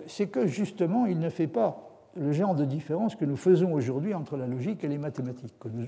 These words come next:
faisons, que nous, en tout cas, nous avons tendance à faire entre la logique et les mathématiques. Écrire mathématiquement en dehors des mathématiques, par exemple,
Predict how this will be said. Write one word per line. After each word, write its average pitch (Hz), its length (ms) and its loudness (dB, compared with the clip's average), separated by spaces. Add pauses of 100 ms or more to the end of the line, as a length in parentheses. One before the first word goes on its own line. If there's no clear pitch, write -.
faisons, 127 460 -6
que - 120 -10
nous, 120 120 -8
en 110 40 -10
tout 127 160 -12
cas, 175 220 -2 (300)
nous 120 80 -2
avons 139 120 0
tendance 147 320 -4
à 127 80 -6
faire 180 220 -2
entre 143 180 -6
la 127 80 -2
logique 139 340 -2
et 156 40 -4
les 139 100 -2
mathématiques. 127 680 -8 (760)
Écrire 185 420 4
mathématiquement 180 1040 2
en 156 60 2
dehors 180 300 10
des 147 100 2
mathématiques, 131 760 -2 (800)
par 156 140 4
exemple, 156 460 2